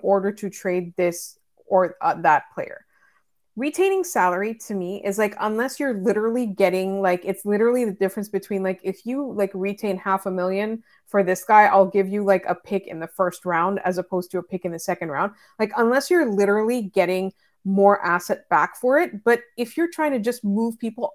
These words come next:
off your roster, it's not necessary to retain salary. The reason that I say this is because if you want to be a team,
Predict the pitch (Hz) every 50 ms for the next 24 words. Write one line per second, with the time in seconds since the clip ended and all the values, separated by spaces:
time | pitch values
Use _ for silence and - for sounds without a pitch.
0 | _ 202 190 196 - - - - 208 190 185 185 180 165 180 - - - 302 320
1 | 359 359 359 _ _ _ _ _ _ - - 240 233 - 233 226 233 233 - -
2 | 202 202 196 196 - 202 - - 196 190 190 190 185 - - 185 175 185 185 -
3 | - 190 180 180 - 190 165 160 165 - - - 208 208 208 254 302 320 403 403
4 | 415 403 370 320 285 - - 214 190 190 185 185 185 - 202 185 185 - 185 -
5 | - - - 285 277 226 185 185 190 190 - - _ - - _ _ _ - 302
6 | 370 359 - - - 392 381 302 269 254 254 254 240 - - 240 220 233 226 233
7 | 220 - - - 208 190 185 180 185